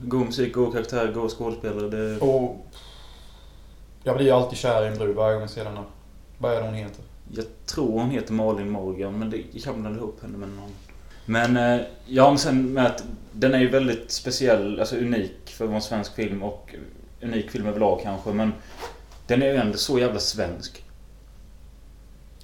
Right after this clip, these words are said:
Speaker 2: Om du ljuger för mig, då blir jag ledsen i mitt öga. Och då kan jag göra riktigt dumma grejer. Mikael Nyqvist, bästa roll. Kasta...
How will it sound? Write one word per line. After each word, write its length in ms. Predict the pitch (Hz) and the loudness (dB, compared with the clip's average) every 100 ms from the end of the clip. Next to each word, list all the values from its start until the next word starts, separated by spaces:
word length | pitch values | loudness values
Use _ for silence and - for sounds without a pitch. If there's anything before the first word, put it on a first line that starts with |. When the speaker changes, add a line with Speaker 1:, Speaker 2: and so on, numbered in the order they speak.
| - - - - - | -20 -20 -20 -20 -12
Speaker 2:
Om 140 | 117 | -6
du 140 | 123 | -6
ljuger 380 | 127 127 139 147 | -2 -2 -2 -6
för 140 | - 90 | -8 -10
mig, 160 | 85 85 - - - - - - - - - | -12 -12 -16 -20 -20 -20 -20 -20 -20 -20 -18
då 60 | 113 | -10
blir 120 | 123 | -8
jag 100 | 98 | -6
ledsen 360 | 107 - - 101 | -8 -8 -10 -10
i 40 | |
mitt 160 | 92 98 | -10 -10
öga. 300 | 101 95 - - - - - - - - - - - | -12 -12 -16 -18 -20 -20 -20 -20 -20 -20 -20 -20 -16
Och 80 | 110 | -12
då 60 | |
kan 100 | 107 117 | -8 -4
jag 80 | |
göra 140 | 110 92 | -4 -4
riktigt 340 | 90 - 95 | -8 -12 -12
dumma 300 | 98 87 90 | -10 -10 -8
grejer. 180 | 120 - - - - - - - - - - - - | -10 -12 -16 -18 -20 -20 -20 -20 -20 -20 -20 -16 -6
Mikael 240 | 131 135 | -2 2
Nyqvist, 420 | 139 135 120 - - | 2 2 -4 -4 2
bästa 300 | 131 - 120 | 2 2 2
roll. 300 | 120 107 - - - - - - - - - - - - - - - | 4 2 -2 -12 -20 -20 -20 -20 -20 -20 -20 -20 -20 -20 -20 -20 -2
Kasta... 520 | 147 147 - - | 0 0 -2 2